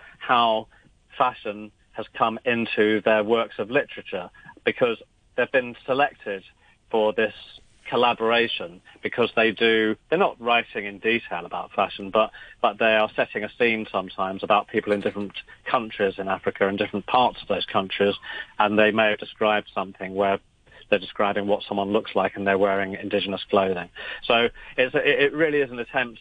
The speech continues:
to, uh, to cross over into literature. And on the coming Monday, that's the eighteenth of July, the twenty-third edition, so it's, yeah, this will be the twenty-third year of this Caine African Literature Award, will be announced at the V and A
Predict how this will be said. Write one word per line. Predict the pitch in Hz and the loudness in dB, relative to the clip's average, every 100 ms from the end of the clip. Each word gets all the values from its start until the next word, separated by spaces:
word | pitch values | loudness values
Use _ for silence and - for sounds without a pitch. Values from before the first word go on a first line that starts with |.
| - | -8
to, | 117 110 110 110 | 0 2 2 2
uh, | 113 110 110 - - _ | 4 4 2 0 -12 _
to | - | -2
cross | - 120 - | 0 0 2
over | 117 113 107 | 2 2 0
into | 110 120 113 110 104 | 0 -2 -2 0 2
literature. | 107 110 104 - 101 - 104 - - - | 2 0 -2 -4 -6 0 0 0 -10 -2
And | 123 123 117 - | 0 2 -2 0
on | 135 120 | 0 2
the | |
coming | - 143 131 127 | 0 2 2 2
Monday, | 127 127 120 107 101 | 2 2 4 2 4
that's | 110 - | 0 0
the | 117 113 110 | 2 2 4
eighteenth | 127 120 123 113 113 | 2 2 -2 -4 -6
of | 98 | -4
July, | 107 101 101 | 2 4 4
the | 98 | 0
twenty-third | - 139 123 110 - 123 120 117 110 - | 0 0 2 0 0 2 4 2 0 -6
edition, | 113 104 - 95 98 - | 0 0 0 -10 -14 -10
so | |
it's, | 104 110 107 104 | -10 -10 -20 -8
yeah, | 110 | -6
this | 104 | -4
will | 104 | -2
be | 113 | -2
the | 104 | 0
twenty-third | - 110 - 113 107 | 0 0 0 0 2
year | 110 113 104 | 2 2 2
of | 98 | 0
this | - - - | -6 -14 -2
Caine | 117 107 104 104 _ _ _ _ - _ | 2 2 -2 -10 _ _ _ _ -20 _
African | 120 - - 110 | -2 -2 -4 -4
Literature | 113 - - 104 | -4 -4 -2 0
Award, | 110 113 101 101 - - - | 4 4 2 -4 -12 -20 0
will | 127 123 | 2 4
be | 117 | 2
announced | 117 120 113 110 - | 2 2 0 -2 -2
at | 123 - - | -2 -2 -6
the | 107 | -2
V | 113 110 | 2 2
and | 107 | 4
A | 107 107 | 2 2